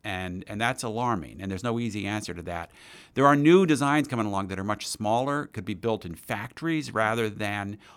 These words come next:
on site, and then just delivered by truck, and instead of having one giant reactor, you might have ten or twelve set up in an array. You know, conceivably in a place like an old coal-fired power plant that's shut down,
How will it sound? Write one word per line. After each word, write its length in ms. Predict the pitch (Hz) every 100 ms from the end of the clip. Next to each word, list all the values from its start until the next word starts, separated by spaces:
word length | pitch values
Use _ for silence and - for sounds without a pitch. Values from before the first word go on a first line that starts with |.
| -
on 240 | 117 104 98
site, 580 | - - 104 151 180 - - -
and 120 | 104
then 140 | 107 101
just 240 | 104 -
delivered 400 | 98 104 113 107
by 180 | 95 95
truck, 420 | - 131 147 -
and 140 | 107 104
instead 260 | - 110
of 80 | 107
having 300 | 101 98 101
one 240 | 123 117
giant 500 | 92 98 113 165 143
reactor, 680 | - 95 87 85 92 101 110 - - -
you 140 | - 110
might 220 | 113 110
have 280 | 110 107 110 _ _ _ -
ten 300 | 113 120 117
or 80 |
twelve 760 | 101 - 120 143 107 101 98 101 _ _ _
set 220 | - 127 120
up 120 | 123
in 80 | 120
an 100 | 110
array. 640 | 107 131 147 117 107 110 - - -
You 100 | 151
know, 160 | 147
conceivably 500 | 143 151 180 185 165
in 60 | 151
a 60 | 135
place 200 | 143 139
like 140 | 131
an 80 | 120
old 420 | - 135 135 127 - -
coal-fired 640 | - 143 143 - 123 117 113
power 200 | 131 123
plant 200 | 113 98
that's 120 | 101
shut 220 | - 101
down, 360 | 127 160 131